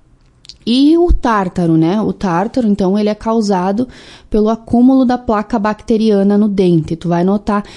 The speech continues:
que o dente do teu pet vai tá mais amarelado, consequentemente, ele vai, vai ficar mais escuro devido à quantidade de bactérias. Isso sim é muito importante você avaliar, porque o que a gente mais pega hoje na clínica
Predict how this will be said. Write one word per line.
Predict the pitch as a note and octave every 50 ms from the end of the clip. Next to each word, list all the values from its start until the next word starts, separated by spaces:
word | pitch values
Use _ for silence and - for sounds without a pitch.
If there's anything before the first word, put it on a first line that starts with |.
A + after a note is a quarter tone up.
| - - - - -
que | - A3
o | G3+
dente | G3 F#3 F3+ E3+ F#3+
do | E3+ F3
teu | E3 F#3 F3+
pet | F3 - F3 E3 E3 -
vai | - E3+ E3+
tá | E3+ F3 E3
mais | E3 D#3+ E3 E3+
amarelado, | E3+ E3+ E3 E3 E3+ F#3+ G#3+ A3 G#3 F#3+ G3 A3+ A3+ C4
consequentemente, | B3+ - - A3+ G#3+ - A3+ - A3 A3 G#3+ A#3+ A#3+ A#3 A3 A3+ A#3+ A#3 C4+
ele | B3+ B3+
vai, | B3 A#3 A#3 A#3 A#3 - - - - -
vai | A3+ A3+
ficar | A3+ A#3+ A#3 - A#3 A3
mais | A3+ A3 G#3+ G#3 A3+ B3+ B3
escuro | A#3+ B3 A#3+ - - - A#3+ A#3 B3 B3+ C4 B3 - - - -
devido | F#3 G#3+ A3+ G#3+ A3 G#3+
à | A#3
quantidade | A#3 A#3+ A#3 A3+ - - A3 A3 G#3+
de | A3+ A3+
bactérias. | G3+ A3 A3+ A3+ - - A3 F#3+ E3+ D3+ D#3 D#3+ - - - - - - - - - - - -
Isso | - G3+ G#3+ A3 - - B3+
sim | B3 - - A#3 A3+ A#3 A#3 A3+
é | A3+ G#3+
muito | G#3+ G#3 G3+ G#3 G#3+ G#3 A3
importante | G#3+ G3+ A3+ G#3+ G#3+ - G3 G3 G3 G3
você | G3+ G3 - G#3+
avaliar, | G3 F#3+ G3+ G#3 G#3+ G#3 F3 E3
porque | E3 - F3 E3 - - F3 E3
o | E3+ E3
que | E3 - G3+
a | F#3
gente | F#3+ G3 G3 A3
mais | G#3 G3+ G3 F#3+ - C#4 C#4+ - -
pega | - A#3 A3 A3 G#3+ A3 G#3
hoje | G3+ G#3 G#3+ G#3+
na | G#3+ G#3+
clínica | G#3 - - G3+ G3 G#3 A3 A#3+ A3+ - B3+ B3